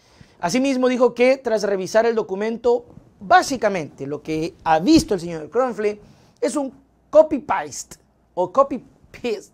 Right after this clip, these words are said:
ah carajo, copia-pega <laughs> del documento de Moreno. Copy and paste. Ya saldrán mis amigos a corregirme el inglés, porque el pilluelín es internacional, pero qué mal que habla el inglés.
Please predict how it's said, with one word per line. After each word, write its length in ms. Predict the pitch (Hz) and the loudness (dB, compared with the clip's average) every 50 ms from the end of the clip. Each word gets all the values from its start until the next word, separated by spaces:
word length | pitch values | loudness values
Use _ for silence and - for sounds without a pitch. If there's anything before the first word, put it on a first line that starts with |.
| _ _ - | _ _ -12
ah 140 | - 151 - | -10 -8 -6
carajo, 360 | - 175 185 202 185 - - | -2 0 0 2 0 0 -2
copia-pega 680 | 190 185 - 180 - - 226 247 220 185 131 - - - - | -4 -6 -6 -6 -2 0 2 2 2 2 0 -6 -10 -10 -4
<laughs> 840 | 247 240 - 226 208 - - _ - - - _ _ _ _ _ | -4 -2 -2 -2 -4 -6 -8 _ -20 -20 -20 _ _ _ _ _
del 180 | - 175 202 208 | -8 -6 -4 -2
documento 460 | 220 226 190 208 196 262 269 - - - | -2 -2 -2 -2 -2 -2 -2 -2 0 0
de 80 | 254 | 0
Moreno. 260 | 240 - - 214 - _ - - - _ _ - | 0 0 -4 -16 -20 _ -20 -20 -20 _ _ 0
Copy 500 | - 285 320 320 - 311 294 339 - - - | 4 4 4 4 4 -4 -4 -4 -6 -8 -8
and 320 | 214 226 226 220 214 - - _ _ _ - | -8 -6 -6 -8 -10 -12 -14 _ _ _ -16
paste. 540 | - - 226 175 156 151 - - - - - _ _ _ _ _ _ _ _ - - - _ - - _ _ _ - - - - | -8 -6 -6 -6 -6 -8 -16 -20 -20 -20 -20 _ _ _ _ _ _ _ _ -20 -20 -20 _ -20 -20 _ _ _ -18 -18 -18 -10
Ya 300 | - 139 170 190 196 190 | -4 0 4 6 6 4
saldrán 540 | 180 - 180 175 160 175 180 185 185 180 180 | 4 2 -2 -2 2 6 8 8 8 6 4
mis 120 | 180 - | 0 -4
amigos 560 | - 160 170 180 185 185 185 180 175 156 - 165 | -6 -4 -4 -2 -2 0 2 2 2 0 0 -2
a 80 | 151 | -2
corregirme 600 | - 170 165 156 156 131 - 170 170 156 151 165 165 | 0 2 2 2 2 0 -2 -2 -2 -2 -2 -2 -4
el 60 | 160 | -4
inglés, 600 | 160 151 139 160 165 143 120 - - - - _ _ _ _ _ _ _ _ _ _ _ _ _ _ _ _ _ _ _ _ - - _ | -4 -4 0 0 0 0 0 -4 -12 -18 -20 _ _ _ _ _ _ _ _ _ _ _ _ _ _ _ _ _ _ _ _ -20 -20 _
porque 300 | - 160 165 165 151 170 | 0 0 2 2 2 0
el 100 | 156 147 | -4 -4
pilluelín 640 | 151 - 170 156 160 160 196 214 214 208 196 - - - | -4 -6 -4 -2 0 0 2 0 0 -2 -4 -6 -6 -6
es 160 | 180 175 - | -6 -4 -4
internacional, 800 | 202 180 160 - 160 151 151 147 131 160 170 190 202 196 185 170 - | -6 -8 -4 -4 -4 -4 -4 -6 -6 -2 0 0 2 0 -2 -4 -4
pero 380 | - 165 156 151 147 135 123 - _ _ _ _ _ _ - | -2 0 0 0 0 -2 -6 -10 _ _ _ _ _ _ 0
qué 200 | - 226 220 202 | 6 6 6 6
mal 480 | 170 147 139 143 170 190 196 165 143 - | 4 -2 -4 0 4 4 4 4 2 -4
que 200 | - 135 135 160 | -8 -2 4 8
habla 260 | 196 190 151 143 135 | 8 8 8 6 -2
el 80 | 135 | -8
inglés. 680 | 139 135 127 120 135 175 165 - - - - - - _ | -8 -10 -10 -6 -4 -4 -4 -4 -6 -16 -20 -20 -20 _